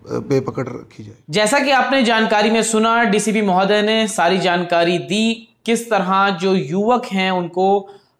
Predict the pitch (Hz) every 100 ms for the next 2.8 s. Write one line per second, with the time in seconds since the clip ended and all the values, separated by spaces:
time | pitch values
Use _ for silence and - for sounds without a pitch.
0 | - 151 156 156 147 196 220 247 - 190
1 | 190 175 165 170 170 160 160 175 196 -
2 | _ 170 160 160 156 151 147